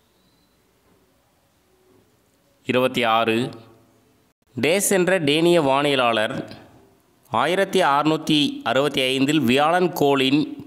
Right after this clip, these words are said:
பனிரெண்டு நிலவுகளில் ஒன்றை அவதானித்து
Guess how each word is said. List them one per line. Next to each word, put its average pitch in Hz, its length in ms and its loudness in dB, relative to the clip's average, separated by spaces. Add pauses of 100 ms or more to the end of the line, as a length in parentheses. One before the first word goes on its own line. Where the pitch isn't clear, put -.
(120)
பனிரெண்டு 175 540 2
நிலவுகளில் 131 720 2
ஒன்றை 120 640 -2
அவதானித்து 123 960 0